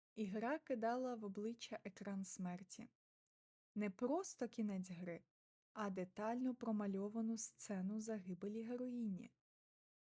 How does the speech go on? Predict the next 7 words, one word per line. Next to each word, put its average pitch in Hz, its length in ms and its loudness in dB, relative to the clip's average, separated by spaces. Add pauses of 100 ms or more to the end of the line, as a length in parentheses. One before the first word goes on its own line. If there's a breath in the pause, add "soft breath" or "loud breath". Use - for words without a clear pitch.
(120)
Ілюстрації 254 760 0
були 233 240 2
настільки 247 760 0
реалістичними, 214 1040 -2 (300)
що - 240 -4
хотілося 262 600 -2
відвернутися. 226 880 -2